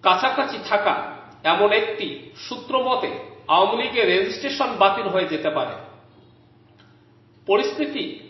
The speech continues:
শেখ হাসিনার জন্য কোনো অবস্থাতেই অনুকূলে নয়। একদিকে মামলা মোকদ্দমা, অন্যদিকে আন্তর্জাতিক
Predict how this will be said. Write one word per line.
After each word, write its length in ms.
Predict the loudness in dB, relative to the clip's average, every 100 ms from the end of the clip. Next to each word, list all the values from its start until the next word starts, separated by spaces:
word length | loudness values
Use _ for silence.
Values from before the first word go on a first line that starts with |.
| -20
শেখ 320 | -10 -8 -4
হাসিনার 480 | -2 -2 0 2 4
জন্য 520 | 4 4 4 2 -4 -10 -16 -20 -20 _
কোনো 200 | 2 6
অবস্থাতেই 840 | 8 6 4 2 2 2 0 -2 -6 -6
অনুকূলে 460 | -2 0 2 0
নয়। 280 | 2 2 0 -2 -12 -16 -20 -2
একদিকে 480 | 2 2 2 0 2
মামলা 380 | 2 2 4 2
মোকদ্দমা, 520 | 2 0 -2 -2 2
অন্যদিকে 1160 | 2 2 -4 -4 -2 -6 -6 -4 -4 -4 -10 -12
আন্তর্জাতিক 680 | -4 -4 -2 -2 -2 -6 -8